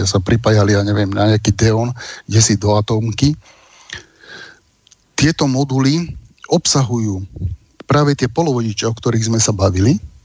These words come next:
Tým, že majú, sú vysoko spínateľné, to hovorím radovo, tieto, tie mos-, mes-, mesfety, tie vedia ísť do päťsto gigahertz, preto je výhoda týchto polovodičov, že vedia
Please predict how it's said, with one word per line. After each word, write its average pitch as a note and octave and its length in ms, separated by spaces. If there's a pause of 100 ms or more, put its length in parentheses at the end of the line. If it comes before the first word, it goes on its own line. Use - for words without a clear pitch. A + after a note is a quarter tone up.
(1900)
Tým, D#3+ 240
že C3 160
majú, A#2 480 (400)
sú A2 400
vysoko A2 560
spínateľné, A#2 960
to A2+ 160
hovorím G#2+ 560
radovo, A2 480 (320)
tieto, A2+ 320
tie A2 160
mos-, A#2 240 (240)
mes-, A#2+ 400
mesfety, A2+ 480
tie G#2+ 240
vedia G#2 240
ísť G2+ 160
do G#2 80
päťsto G#2 400
gigahertz, G2 640
preto A#2+ 400
je G2+ 160
výhoda G2+ 400
týchto G#2 240
polovodičov, G2 720
že G2 160
vedia G2+ 320